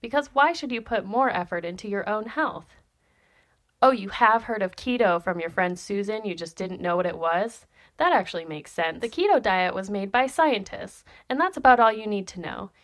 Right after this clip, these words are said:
You may hear your friend Susan say buzzwords like ketones or ketosis, but Susan probably doesn't know what she's talking about either. These are just big science words that make Susan feel superior to you. Seriously, I dare you to ask her what it means.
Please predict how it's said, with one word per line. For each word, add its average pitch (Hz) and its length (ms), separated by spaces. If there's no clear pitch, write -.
You 254 100
may 359 180
hear 269 180
your 220 160
friend 190 320
Susan 196 380
say 180 180
buzzwords 180 540
like 160 240
ketones 190 720
or 160 100
ketosis, 202 880
but 233 160
Susan 311 300
probably 208 440
doesn't 170 300
know 160 120
what 147 120
she's 180 140
talking 175 340
about 151 280
either. 147 440
These 277 140
are 311 120
just 285 240
big 277 180
science 262 420
words 147 300
that 208 140
make 214 180
Susan 247 360
feel 190 180
superior 254 580
to - 180
you. - 220
Seriously, 175 600
I 160 80
dare 202 320
you 214 140
to 185 100
ask 160 260
her 170 120
what 151 160
it - 100
means. 190 480